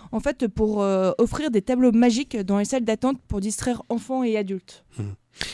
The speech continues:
Speaker 2: Et donc ça, c'est la, la sixième édition, hein, c'est cela, hein ?
Speaker 1: Exactement, et on a remis le chèque, euh, la semaine dernière, donc de mille cent euros à notre association qui était, euh, D S A, où cette fois-ci, c'était plutôt pour fournir au Burkina Faso des kits, euh, dentaires.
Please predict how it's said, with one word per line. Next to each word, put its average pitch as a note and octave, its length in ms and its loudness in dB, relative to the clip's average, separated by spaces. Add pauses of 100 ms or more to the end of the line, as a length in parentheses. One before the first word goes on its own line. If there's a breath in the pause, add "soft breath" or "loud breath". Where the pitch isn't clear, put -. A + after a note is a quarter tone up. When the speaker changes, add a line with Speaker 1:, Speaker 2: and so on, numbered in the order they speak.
Speaker 2:
Et A#2 100 2
donc D3 160 0
ça, E3+ 120 4
c'est C#3+ 200 0
la, A#2+ 240 2
la A#2+ 160 2
sixième D#3 340 -2
édition, C3+ 440 -6
hein, G#2 40 -10
c'est - 160 -10
cela, G2+ 220 -12
hein ? G#2+ 60 -12
Speaker 1:
Exactement, C4 580 4
et G#3+ 240 6
on G#3+ 120 -2
a G#3+ 280 0
remis A#3 280 0
le A#3 140 0
chèque, C4 240 -4
euh, G#3 320 -4
la G#3+ 140 -2
semaine C#4 260 2
dernière, A#3 480 4 (440 loud breath)
donc A3+ 140 2
de G#3+ 80 -2
mille C#4+ 220 -2
cent C#4 240 -4
euros B3+ 300 -4
à C4 100 -2
notre A#3 220 -8
association A3 440 -8
qui B3 120 -6
était, A#3 180 -6
euh, G3 140 2
D A3 100 2
S A3 220 -2
A, A#3+ 160 -6 (320 loud breath)
où G#3+ 40 -10
cette G#3+ 200 -2
fois-ci, A3+ 260 -2
c'était A3 380 0 (180)
plutôt B3+ 240 -2
pour - 160 -4
fournir A#3+ 380 2
au G#3+ 40 6
Burkina A3 440 0
Faso A3+ 300 -4
des G3+ 180 -4
kits, B3+ 200 -10 (100)
euh, G3 140 -2
dentaires. - 520 -10